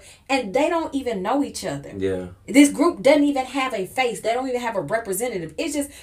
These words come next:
Speaker 1: millions of people who adore and worship Beyonce, who feel like she can't do no wrong, so don't come for her.
Speaker 2: Yeah.
Speaker 1: You know what I'm saying? So I think that's the ugly side.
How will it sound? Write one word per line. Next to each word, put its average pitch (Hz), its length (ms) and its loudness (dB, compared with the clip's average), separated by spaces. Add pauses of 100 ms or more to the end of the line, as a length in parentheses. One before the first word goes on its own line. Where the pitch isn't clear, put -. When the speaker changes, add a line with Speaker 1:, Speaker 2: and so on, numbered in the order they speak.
(120)
Speaker 1:
millions 294 580 2
of 294 140 -4
people 202 480 -8 (200)
who 214 420 -8 (200)
adore 208 840 6
and 165 240 -4
worship 233 420 0
Beyonce, 196 720 -4 (200)
who 247 180 -2
feel 240 320 4
like 190 560 0
she 269 240 -6
can't 226 260 -2
do 214 100 -6
no 208 200 -4
wrong, 180 280 -2
so 165 140 -2
don't 156 240 -4
come 170 180 -8
for - 120 -14
her. - 280 -16 (220)
Speaker 2:
Yeah. 165 200 -12 (240)
Speaker 1:
You 247 120 0
know 254 60 0
what 262 60 0
I'm 277 40 -2
saying? 254 360 0 (320)
So 247 260 4
I 277 140 6
think 294 220 -4
that's 285 200 4
the - 260 0
ugly 247 400 4
side. 196 720 0